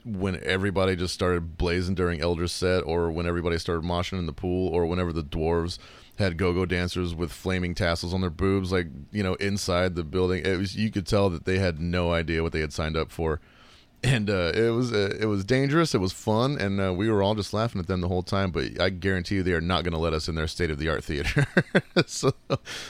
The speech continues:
that's what was up with that. Ano-, another funny thing too was, uh, the crazy posh, like, nightclub, uh, in the casino that, like,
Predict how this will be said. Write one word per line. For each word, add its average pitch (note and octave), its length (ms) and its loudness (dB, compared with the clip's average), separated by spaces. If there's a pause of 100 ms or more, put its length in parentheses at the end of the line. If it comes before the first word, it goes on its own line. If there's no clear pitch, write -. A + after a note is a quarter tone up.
(100)
that's A#2 200 4
what G#2+ 100 4
was G2 140 2
up G2 120 2
with E2+ 120 -2
that. G2 220 4
Ano-, C3 280 4
another D#3 300 8
funny G#2 240 0
thing F2+ 300 -2
too G2+ 260 0 (460)
was, G#2 200 2
uh, E2+ 240 4
the D2+ 120 -4
crazy A2 560 0
posh, G#2 440 0
like, E2 200 -2
nightclub, A#2+ 600 2 (600)
uh, G#2 200 4
in B2 120 4
the C3 80 4
casino C#3 480 2
that, A2+ 280 0
like, F#2+ 300 2